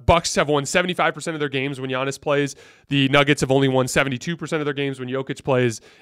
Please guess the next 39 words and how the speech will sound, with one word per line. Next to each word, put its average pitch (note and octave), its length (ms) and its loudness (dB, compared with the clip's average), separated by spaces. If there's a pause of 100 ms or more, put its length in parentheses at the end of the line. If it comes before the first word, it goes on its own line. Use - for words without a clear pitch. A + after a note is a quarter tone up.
And C#3+ 120 2
the - 60 0
Sixers D#3 360 -2
have C3 100 0
only C3+ 160 0
won B2 200 0
sixty-six - 680 -8
percent D#3+ 260 -6
of D#3+ 40 -8
their D#3 100 -8
games D3+ 280 -6
when C#3 140 -6
Embiid A#2+ 340 -8
plays. E3+ 380 -4 (560)
I, F3 220 6
I F#3 120 4
just, E3+ 380 -4 (400)
I, F3 80 2
I, E3+ 300 4
I, F3+ 60 4
to - 180 -4
me, G#3 180 2
it's - 120 0
so F3+ 280 4
clearly D#3+ 580 -2
Giannis. C#3 380 0
Like, G3+ 100 -2
it's G#3+ 140 -4
close, A3+ 720 0 (340)
but B3 80 6
it's A#3 140 2
Giannis. C4 400 4
He's D3+ 120 -2
better F#3+ 300 4
than G#3 120 0
the G#3+ 100 2
other G#3+ 140 0
two A#3+ 140 -2
guys, C3+ 420 4